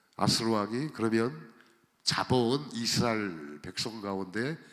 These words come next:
제사장 한 사람을 택해서, 어, 그 땅을 보내서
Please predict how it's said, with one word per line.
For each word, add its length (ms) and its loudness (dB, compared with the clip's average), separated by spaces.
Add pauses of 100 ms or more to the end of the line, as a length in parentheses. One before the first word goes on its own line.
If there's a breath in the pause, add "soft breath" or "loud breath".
(160 loud breath)
제사장 580 -4
한 160 -2
사람을 480 0 (420 loud breath)
택해서, 600 -2 (600 soft breath)
어, 200 -12
그 140 0
땅을 400 0
보내서 840 -2